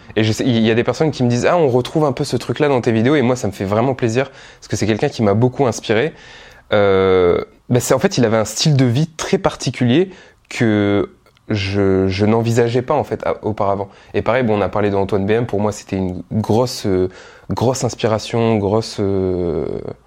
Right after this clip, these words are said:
c'est ça, en fait, il te montre qu'il y a des trucs que tu n'envisageais, que tu n'envisageais pas avant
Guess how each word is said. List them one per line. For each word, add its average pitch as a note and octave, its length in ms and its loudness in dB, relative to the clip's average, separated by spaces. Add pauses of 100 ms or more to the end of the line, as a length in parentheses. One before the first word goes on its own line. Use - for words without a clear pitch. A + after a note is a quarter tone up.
(500)
c'est A#2+ 120 -2
ça, D3+ 80 2
en C3 40 0
fait, E3 220 -2
il C#3 120 2
te - 80 2
montre F3 320 2
qu'il B2+ 240 0
y B2+ 60 4
a B2+ 60 2
des B2 140 0
trucs - 260 -2
que B2+ 100 0
tu - 300 -4
n'envisageais, A#2 540 2
que - 300 -6
tu A2 200 -6
n'envisageais G#2 500 0
pas D3 180 0
avant A#2 280 -2